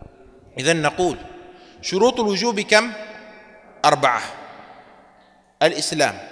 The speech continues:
البلوغ، العقل، النقاء من الحيض والنفاس. والأبيات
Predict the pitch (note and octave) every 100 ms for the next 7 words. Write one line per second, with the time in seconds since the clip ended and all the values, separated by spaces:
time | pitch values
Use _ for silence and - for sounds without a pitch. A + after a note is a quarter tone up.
0 | - - - - - - _ _ _ _
1 | _ - D3+ D#3 D#3 D#3+ C3 - - -
2 | - - - - - - _ _ _ -
3 | D3 D3+ D#3 - A#3+ B3 - - - -
4 | - - - - - E3 D#3 D3+ F#3 E3
5 | C#3 - F#3+ A3 A3+ - - - - -
6 | - D3 A#2 - G2 - - - - -
7 | - _ _ _ - C#3 D#3+ E3 F3 G3+
8 | B3+